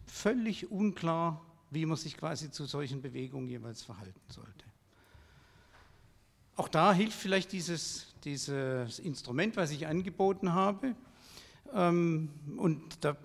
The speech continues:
ist es wahrscheinlich notwendig, das einfach inhaltlich zu erweitern, indem man nämlich sich jeweils die Substanz anguckt, die inhaltliche Substanz von Bewegung. Und natürlich gibt es zunehmend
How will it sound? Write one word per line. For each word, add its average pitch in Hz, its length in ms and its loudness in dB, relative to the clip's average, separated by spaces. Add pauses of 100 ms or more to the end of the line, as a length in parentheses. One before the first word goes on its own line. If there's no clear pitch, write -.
ist 170 180 -2
es - 240 -4
wahrscheinlich 143 600 2
notwendig, 175 460 4
das 156 160 -2
einfach 151 260 0
inhaltlich 185 520 4
zu 170 100 0
erweitern, 156 640 2
indem 165 300 0
man 170 100 2
nämlich 160 280 0
sich 165 160 -6
jeweils 156 420 0 (240)
die 165 80 -6
Substanz 208 640 0
anguckt, 127 800 -8
die 131 140 -8
inhaltliche 185 400 4
Substanz 160 540 -4
von 151 220 -6
Bewegung. 156 600 -4 (760)
Und 175 100 0
natürlich 202 460 -2
gibt - 260 -10
es - 380 -4
zunehmend 202 840 0